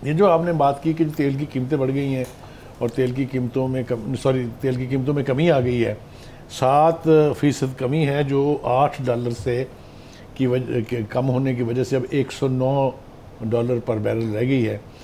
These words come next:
अब इसका effect जो है वो हम तक पहुँचेगा, गरीब अवाम तक के नहीं पहुँचेगा, मे-, मे-, मे-, मेरी मुराद है कि एक आम आदमी तक, ये अभी देखना बाकी है, क्योंकि अभी दो चीज़ें और हुकूमत ने करनी है, एक लेवी लगानी है और एक सेवनटीन एंड हाफ परसेंट एक्साइज टैक्स लगाना है।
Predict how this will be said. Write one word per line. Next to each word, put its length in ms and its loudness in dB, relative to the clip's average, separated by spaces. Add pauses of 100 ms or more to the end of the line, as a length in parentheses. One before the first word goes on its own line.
(320)
अब 100 2
इसका 260 4
effect 260 2
जो 160 4
है 100 6
वो 140 2
हम 220 0
तक 200 0
पहुँचेगा, 560 2
गरीब 300 2
अवाम 300 0
तक 200 0
के 120 0
नहीं 120 0
पहुँचेगा, 520 0
मे-, 120 -6
मे-, 400 -4
मे-, 220 -4
मेरी 180 -2
मुराद 280 2
है 100 2
कि 120 -2
एक 80 -4
आम 180 -4
आदमी 260 0
तक, 180 -2 (600)
ये 120 4
अभी 180 4
देखना 320 0
बाकी 320 -2
है, 140 2
क्योंकि 280 0
अभी 280 2
दो 220 4
चीज़ें 300 0
और 340 4
हुकूमत 360 -4
ने 140 -4
करनी 340 -2
है, 160 -8 (640)
एक 280 4 (280)
लेवी 260 4
लगानी 400 4
है 180 -2
और 220 -2
एक 440 -2
सेवनटीन 540 -4
एंड 100 -2
हाफ 360 -6
परसेंट 260 -4
एक्साइज 380 -6
टैक्स 240 -10
लगाना 280 -4
है। 440 -10